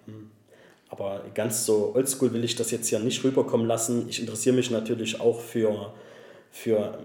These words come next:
J P Performance, ähm, ob man ihn jetzt mag oder nicht. Ähm, ich gucke mir die Videos auch gerne an oder Philipp Kees, der viel Fachwissen in seinen YouTube-Channel rüberbringt. Also auch da bleibe ich schon am Puls der Zeit und staune, was da möglich ist.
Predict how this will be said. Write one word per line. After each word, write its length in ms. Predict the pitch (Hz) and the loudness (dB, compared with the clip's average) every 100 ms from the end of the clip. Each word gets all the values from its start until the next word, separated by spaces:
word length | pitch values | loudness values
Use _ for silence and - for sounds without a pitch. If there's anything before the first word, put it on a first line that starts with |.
| 104 - | -10 0
J 240 | 127 110 | 2 2
P 140 | 139 | 0
Performance, 880 | 151 147 - 143 147 151 156 - - - | 0 0 4 2 2 -2 -4 -6 -6 -6
ähm, 160 | 107 107 | -6 -2
ob 140 | 113 | 2
man 140 | 127 120 | 4 4
ihn 80 | 120 | 2
jetzt 180 | 117 | 2
mag 260 | 117 120 117 | 4 4 4
oder 200 | 110 107 | 2 0
nicht. 380 | 147 - - - | 0 -2 -4 -4
Ähm, 340 | 101 110 110 | -4 -4 -4
ich 140 | - - | -4 -4
gucke 140 | 139 | 0
mir 80 | 120 | 2
die 120 | 113 | 0
Videos 320 | 117 113 - | 0 -2 0
auch 160 | 131 - | -2 2
gerne 260 | 127 127 | 2 2
an 180 | 110 127 | 2 2
oder 140 | 110 - | 0 0
Philipp 340 | 113 - - | -4 -6 -6
Kees, 500 | - 151 147 - - - - - | 0 2 2 -2 -8 -18 -20 -16
der 160 | 110 - | -12 -8
viel 220 | - 113 | -2 -2
Fachwissen 920 | - 156 147 143 - 131 123 117 - - | -2 -8 -6 -4 0 0 0 -4 -10 -10
in 80 | 113 | -6
seinen 520 | 113 113 110 110 107 | -4 -2 -4 -6 -6
YouTube-Channel 760 | 113 131 123 - 117 117 113 110 | -4 -2 -4 -2 0 2 0 0
rüberbringt. 680 | 123 120 - 120 127 123 - - - - | 0 0 0 0 0 -2 -8 -18 -20 -14
Also 160 | - - | -6 -4
auch 120 | - | -2
da 120 | 98 | -2
bleibe 300 | 110 113 117 | 2 2 4
ich 80 | 120 | 2
schon 140 | 120 107 | 2 0
am 100 | - | 0
Puls 300 | 127 131 - | 0 0 -2
der 100 | - | -2
Zeit 320 | - 127 123 | 2 2 2
und 320 | 101 98 98 | 0 -4 -10
staune, 440 | - - 98 131 113 | -8 -2 2 2 2
was 200 | 110 - | -2 -4
da 100 | 101 | -4
möglich 480 | 98 117 - - - | -2 -2 -2 -6 -4
ist. 300 | 95 - | -6 -8